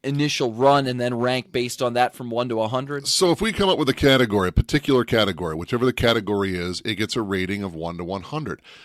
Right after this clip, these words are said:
Speaker 2: Once you're done, let's say you've got ten categories and you get a one to one hundred score in each one.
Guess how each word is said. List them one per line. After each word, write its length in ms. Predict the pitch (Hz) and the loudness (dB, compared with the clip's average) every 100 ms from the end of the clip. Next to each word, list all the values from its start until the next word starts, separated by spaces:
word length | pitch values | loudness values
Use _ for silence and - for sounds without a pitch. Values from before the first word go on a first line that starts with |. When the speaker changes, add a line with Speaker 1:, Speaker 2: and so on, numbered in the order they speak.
| - | -12
Speaker 2:
Once 280 | 107 156 170 | 2 2 4
you're 80 | 185 | 4
done, 280 | 147 131 101 | 8 8 8
let's 200 | 135 - | 4 6
say 200 | 143 131 | 8 8
you've 180 | 120 | 6
got 220 | 107 107 - | 4 2 0
ten 220 | 117 110 | -6 -4
categories 640 | - 107 101 92 90 90 | -2 0 -2 -6 -6 -6
and 120 | 90 | -8
you 80 | 95 | -8
get 240 | 87 98 92 | -4 -2 -2
a 340 | 92 90 92 | -2 -4 -6
one 240 | 98 110 | -4 -4
to 80 | 104 | -2
one 140 | 101 95 | -4 -4
hundred 240 | 101 87 | -6 -8
score 240 | - 101 | -8 -6
in 100 | 92 | -6
each 160 | 92 - | -8 -6
one. 240 | 101 87 | -6 -6